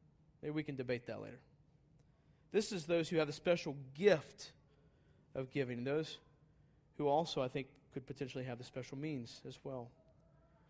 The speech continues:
But there are those, they're to give liberally. Liberally. To give it.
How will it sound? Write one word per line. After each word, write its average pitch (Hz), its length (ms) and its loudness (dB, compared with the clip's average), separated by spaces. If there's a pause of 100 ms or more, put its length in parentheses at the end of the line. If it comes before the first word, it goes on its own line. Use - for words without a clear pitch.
(120)
But 143 80 -14
there 147 180 2
are 143 60 4
those, 131 480 0 (680)
they're 160 180 4
to - 120 -8 (160)
give 170 400 4 (680)
liberally. 123 840 -2 (1300)
Liberally. 131 920 -2 (1300)
To 151 60 -10
give 143 180 0
it. - 220 -16